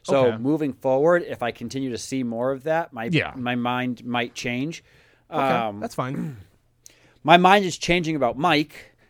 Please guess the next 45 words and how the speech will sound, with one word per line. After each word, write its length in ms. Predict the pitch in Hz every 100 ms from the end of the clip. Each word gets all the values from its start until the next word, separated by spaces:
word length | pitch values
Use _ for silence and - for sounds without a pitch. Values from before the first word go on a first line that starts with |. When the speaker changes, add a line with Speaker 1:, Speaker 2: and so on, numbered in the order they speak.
| _ _
Speaker 1:
I, 160 | 151 147 156
I'm, 240 | 147 156 -
I'm, 380 | 143 135 135 - _ _ _ _ _
I'm 300 | 113 123 135
not 220 | 143 185 139
a 40 |
fan 340 | - 139 175
of 100 | 143
him 200 | - 120
right 160 | 110 117
now 240 | 113 117
in 120 | 113 110
this 120 | 107
season. 480 | 123 110 101 113 123
I, 180 | 135 127
I 140 | 127
think 180 | 139 135
that 100 | 143 131
he 220 | 131 131
is, 240 | 120 117
like 180 | 117 113
Will 200 | 139 127
was, 200 | 123 -
like 200 | 147 117
Lee 160 | 131 135
was 120 | 123
saying, 140 | 139
like, 140 | 131 123
he's 180 | 120 117
just 200 | 147 -
a 60 |
whiny, 760 | 110 98 110 131 131 123 113 101 _ _ _ _ _ _ _ _ -
he's 120 | 120
just 160 | 160
a 60 | 160
whiny 420 | 101 110 127 120
baby 460 | 82 104 147 123 101
right 200 | 101 98
now. 180 | 95 92
Like, 260 | 98 92 -
every, 280 | 127 127 -
like, 220 | 135 110 - - _ _ _
everything 720 | 160 175 131 139 107 120 110 -
is, 260 | 127 110 107
uh, 80 | -